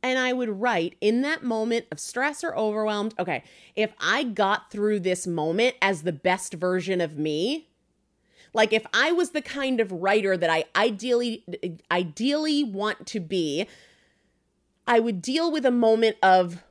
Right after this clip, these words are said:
lack of clarity or frustration or fatigue in this way. I'd write it out and then I would do it.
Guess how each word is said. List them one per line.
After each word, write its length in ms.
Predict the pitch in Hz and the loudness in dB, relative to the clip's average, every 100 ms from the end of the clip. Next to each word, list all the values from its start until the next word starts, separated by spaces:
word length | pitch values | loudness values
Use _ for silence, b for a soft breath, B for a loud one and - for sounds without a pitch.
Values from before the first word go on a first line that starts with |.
| - | -4
lack 300 | 165 156 - | 0 0 0
of 120 | 151 | -8
clarity 680 | - - 359 359 330 302 269 | -8 -2 2 4 2 2 0
or 180 | 165 170 | 0 -2
frustration 1300 | - - 160 - - 302 330 311 285 - 269 262 - | -4 -8 -8 -8 -8 -4 0 0 -2 -4 -2 0 0
or 180 | 185 175 | 0 0
fatigue 800 | - 165 - - 294 294 226 - | -4 -14 -10 -2 2 2 2 0
in 260 | 247 240 220 | 0 2 2
this 200 | 208 170 | 0 0
way. 380 | 160 110 156 - | 0 0 -2 -8
I'd 80 | 143 | -14
write 320 | 131 147 175 | -8 -2 0
it 80 | 294 | 0
out 220 | 262 262 - | 0 0 -2
and 160 | 175 160 | -2 0
then 80 | 175 | 2
I 80 | |
would 160 | 220 175 | 0 -2
do 160 | 123 71 | -6 -8
it. 160 | - | -8